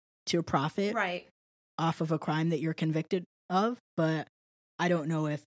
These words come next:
Speaker 1: uh, if that, it's probably not the same
Speaker 2: <laughs>
Speaker 1: in
Speaker 2: Well,
Speaker 1: Mexico.
Speaker 2: Mexico just makes up it o-, its own rules. They're like, "Ah, the books are fine. Just throw
Speaker 1: Oh,
Speaker 2: some
Speaker 1: for
Speaker 2: holy
Speaker 1: s-, yeah.
Speaker 2: water on 'em." <laughs>
Speaker 1: They'll probably give her money as long as she gives them a cut.
Speaker 2: <laughs> Yeah.
Speaker 1: Now, she contends that she's been tortured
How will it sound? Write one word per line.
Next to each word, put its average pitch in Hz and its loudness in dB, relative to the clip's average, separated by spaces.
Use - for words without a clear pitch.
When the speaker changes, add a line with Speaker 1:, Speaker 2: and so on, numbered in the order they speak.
Speaker 1:
uh, 135 -4
if 147 -10
that, 143 -4
it's - -6
probably 147 2
not 147 2
the 151 -4
same 147 2
Speaker 2:
<laughs> - -20
Speaker 1:
in 269 -2
Speaker 2:
Well, 277 6
Speaker 1:
Mexico. 277 6
Speaker 2:
Mexico 285 8
just 247 0
makes 226 4
up 208 4
it 202 2
o-, 214 4
its 254 -2
own 233 6
rules. 208 0
They're 233 6
like, 254 10
"Ah, 339 12
the 339 4
books 311 6
are 269 8
fine. 226 10
Just 240 2
throw 277 12
Speaker 1:
Oh, - 12
Speaker 2:
some 269 8
Speaker 1:
for 233 4
Speaker 2:
holy 254 8
Speaker 1:
s-, - 4
yeah. 190 8
Speaker 2:
water 190 6
on 185 0
'em." 175 -8
<laughs> - 2
Speaker 1:
They'll 240 6
probably 240 8
give 160 6
her 156 4
money 151 4
as 151 0
long 151 0
as 147 -2
she 160 0
gives 147 0
them 135 -2
a 127 -6
cut. 156 -2
Speaker 2:
<laughs> 285 0
Yeah. 262 6
Speaker 1:
Now, - 6
she 262 2
contends 208 4
that 165 6
she's 170 2
been 147 0
tortured 160 2